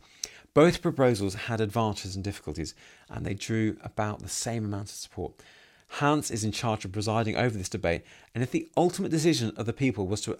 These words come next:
abandon the city and move away, quote, "Both proposals had advantages and difficulties, and they drew about the same amount of support. Hans was in charge of presiding over this debate,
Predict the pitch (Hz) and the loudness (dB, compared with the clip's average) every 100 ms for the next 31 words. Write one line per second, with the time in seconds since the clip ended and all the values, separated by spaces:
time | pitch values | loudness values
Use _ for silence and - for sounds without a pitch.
0 | - 107 117 139 147 131 113 131 - 101 | -4 6 8 8 6 4 2 0 -2 -2
1 | 113 110 120 107 101 90 - - _ _ | 0 2 2 4 4 4 -2 -20 _ _
2 | - 131 95 - _ - - 127 143 180 | 4 4 4 0 _ -20 -20 0 4 4
3 | - 185 170 147 131 110 107 110 110 107 | 4 2 8 8 8 6 2 2 2 4
4 | 101 113 120 113 98 - 107 113 110 - | 4 4 2 0 -4 -2 -2 -2 -2 -2
5 | 85 85 - 107 101 95 - 120 120 104 | -2 -2 -2 -2 0 -2 2 2 4 2
6 | 95 95 - 110 110 95 90 95 92 - | -2 -2 0 0 0 -2 -4 -4 -8 -8
7 | - 95 82 - - - - - 139 170 | -6 -6 -6 -8 -18 -18 -16 2 4 4
8 | 170 120 117 110 - 123 117 95 101 101 | 2 -2 0 0 0 -2 -2 -2 -4 0
9 | 101 98 - 131 143 110 92 107 95 90 | 0 0 2 2 2 0 -2 -2 0 0